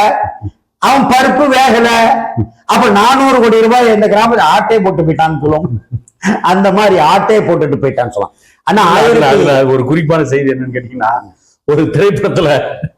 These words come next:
Speaker 2: வடிவேலு ஒருத்த கடையில இருந்து தராசை தூக்கிட்டு போயிடுவான்.
Speaker 1: ஆமா, ஆமா.
Speaker 2: அதை கொண்டு போய் வித்துருவான். இந்த கடைக்காரன் போய் சொல்லுவான், "அது இந்த தராசு அவ்வளவு விலை" அப்படிமா.
Speaker 1: ம்.
Speaker 2: வடிவேலு, "ஏய், நம்மளை ஏமாத்திரட்ட" அப்படிமா. இந்த கடைக்காரன் சொல்லுவான், "ஐயோ, ஏமாந்தது நாயா?" அப்படிமா வடிவேலு.
Speaker 1: ஏன்னா,
Speaker 2: "ஐயோ, அது உனக்கு சம்பந்தம் இல்ல, ஏமாந்தது நாயா?"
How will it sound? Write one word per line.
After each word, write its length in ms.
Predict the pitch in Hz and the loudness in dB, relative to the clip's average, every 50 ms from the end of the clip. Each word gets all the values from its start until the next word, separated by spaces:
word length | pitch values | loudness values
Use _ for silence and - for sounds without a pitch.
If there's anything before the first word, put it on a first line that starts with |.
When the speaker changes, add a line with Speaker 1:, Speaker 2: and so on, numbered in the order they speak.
| _ _ - _ _ - | _ _ -20 _ _ -4
Speaker 2:
வடிவேலு 540 | 120 135 165 202 208 214 202 196 190 180 | -2 -2 0 2 2 2 2 2 2 2
ஒருத்த 160 | 170 147 160 127 | 2 0 0 0
கடையில 220 | 143 151 175 175 | 0 0 0 2
இருந்து 300 | 170 165 170 147 123 139 | 2 0 0 0 0 0
தராசை 260 | 156 175 165 147 160 143 139 | 0 0 0 0 0 0 0
தூக்கிட்டு 200 | 147 139 120 117 | -2 -2 -2 -2
போயிடுவான். 260 | 127 120 127 - 196 | -2 0 0 0 0
Speaker 1:
ஆமா, 140 | 208 196 180 | 0 2 2
ஆமா. 320 | 170 170 156 143 131 143 - - - 127 | 2 2 0 0 -2 -2 -4 -4 -6 -4
Speaker 2:
அதை 240 | - - 175 214 185 | -2 0 0 2 2
கொண்டு 200 | 196 - 220 202 | 2 0 2 2
போய் 140 | 202 190 | 2 2
வித்துருவான். 520 | 165 170 156 - - 160 151 - - 139 - - - - _ _ _ _ _ _ - | 2 0 0 0 0 0 -2 -2 -2 -4 -6 -6 -10 -18 _ _ _ _ _ _ -4
இந்த 160 | 143 139 143 | -4 -2 -2
கடைக்காரன் 460 | - 135 156 196 196 208 208 202 190 | -2 0 0 0 2 2 2 2 2
போய் 140 | 190 190 185 | 2 0 0
சொல்லுவான், 600 | - 165 170 170 160 151 127 104 95 113 - - - - _ _ | 0 0 0 0 2 0 0 0 -2 -4 -8 -8 -12 -20 _ _
"அது 200 | - - 139 143 | -6 -4 -2 0
இந்த 200 | 139 135 135 135 | 0 0 0 0
தராசு 380 | 131 - 127 139 170 185 180 185 | 0 0 0 0 0 0 0 0
அவ்வளவு 320 | 160 139 151 165 170 165 | 0 2 2 2 2 2
விலை" 200 | 160 160 170 170 | 2 2 2 2
அப்படிமா. 340 | 160 143 135 127 110 98 92 | 2 0 0 -2 -2 -4 -4
Speaker 1:
ம். 240 | 110 107 110 110 - _ _ _ _ | -4 -4 -4 -6 -8 _ _ _ _
Speaker 2:
வடிவேலு, 800 | - 127 165 190 190 190 185 170 156 143 123 104 98 104 107 101 - - _ _ _ - 156 | -4 -2 0 0 0 0 0 2 2 0 0 0 -2 -4 -6 -6 -8 -10 _ _ _ -4 -2
"ஏய், 160 | 190 170 127 | -2 0 0
நம்மளை 380 | 127 143 175 175 175 160 156 165 | -2 0 0 0 0 2 2 2
ஏமாத்திரட்ட" 480 | 170 165 156 143 143 175 170 156 135 | 2 2 0 0 0 0 -2 0 0
அப்படிமா. 480 | 160 147 139 135 120 113 107 110 - - - - 165 151 - - - 160 - - - | 0 0 0 0 0 0 0 0 -2 -2 -2 -2 -4 -4 -4 -6 -8 -8 -8 -6 -4
இந்த 160 | 143 143 139 | -4 -2 0
கடைக்காரன் 380 | 135 151 190 190 190 185 165 | 0 0 0 2 0 0 0
சொல்லுவான், 240 | 147 147 139 127 135 | 0 0 0 0 0
"ஐயோ, 240 | 151 139 117 123 147 | 0 0 0 0 0
ஏமாந்தது 440 | 175 180 190 185 175 165 160 151 139 | 0 2 0 0 2 2 0 0 2
நாயா?" 360 | 135 147 156 165 156 156 135 | 0 0 2 2 2 0 0
அப்படிமா 260 | 135 131 117 110 110 | 0 -2 -2 -2 -2
வடிவேலு. 360 | 104 - 151 160 160 131 - - | -2 0 0 0 0 -2 -2 -2
Speaker 1:
ஏன்னா, 380 | - 160 175 214 185 180 214 214 | -2 0 0 0 0 0 0 2
Speaker 2:
"ஐயோ, 240 | 175 185 220 233 202 | 2 2 2 2 2
அது 160 | 190 185 170 | 2 2 2
உனக்கு 260 | 196 226 226 226 226 | 2 0 2 0 0
சம்பந்தம் 360 | - 220 208 214 208 208 196 | 0 0 0 0 0 0 0
இல்ல, 240 | 190 175 156 160 185 | 0 2 2 2 2
ஏமாந்தது 420 | 220 220 226 214 - 202 190 180 | 2 2 2 0 2 0 0 0
நாயா?" 480 | 175 185 180 175 170 170 160 147 - | 0 0 0 0 0 0 -2 -2 -4